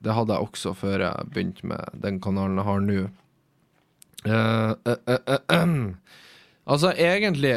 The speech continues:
du må, du må bare finne et konsept som funker for deg, så du vet at du kan gjøre i eventuelt potensielt flere år fremover. Eh, <clears throat> og for min del så var det veldig greit å bare kunne bruke YouTube til å, til, altså, det var min,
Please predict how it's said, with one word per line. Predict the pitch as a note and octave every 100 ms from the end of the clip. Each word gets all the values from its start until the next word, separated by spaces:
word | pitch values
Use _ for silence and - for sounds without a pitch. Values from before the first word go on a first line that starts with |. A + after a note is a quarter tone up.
| G2+
du | B2+ E3+
må, | F#3+ D#3 B2
du | C3+
må | F3 F#3
bare | E3
finne | - - D3 E3 D#3
et | A#2+
konsept | A#2+ G#2 - C#3+ -
som | G#2
funker | - G#2+ A2+ A#2+
for | G2+
deg, | G#2 G#2+
så | F#2+
du | G#2
vet | F#2+ A2 G#2
at | F#2
du | F#2
kan | G2+ F#2
gjøre | F#2 G2+ -
i | F#2+
eventuelt | F2 G2+ F#2+ G2 G2+ -
potensielt | G#2 - G2+ G2+ G#2
flere | - F#2 F#2 F2+ -
år | F2 F2+ G2+
fremover. | F2 E2+ F#2+ A2+ F3+ F#3 - - - - - _
Eh, | G2+ G#2+ G#2 G2+ F#2+ F#2 F2+ F2+ F2+ - -
<clears throat> | E3 D3+ A#2 G2 -
og |
for | A#2 B2+
min | B2 C3
del | C#3 B2+
så | A2
var | G#2+
det | F#2+
veldig | F#2+ F#2+
greit | F#2+ G#2
å | F2+
bare | E2+ E2+
kunne | F#2 F2+
bruke | F2+ F#2 F#2
YouTube | F#2+ G#2+ G2+
til | - F2+ F2+
å, | F2 F2+ - - -
til, | F#2 -
altså, | G2 G2 F#2
det | A2+
var | A2+
min, | A#2 A#2+ A2+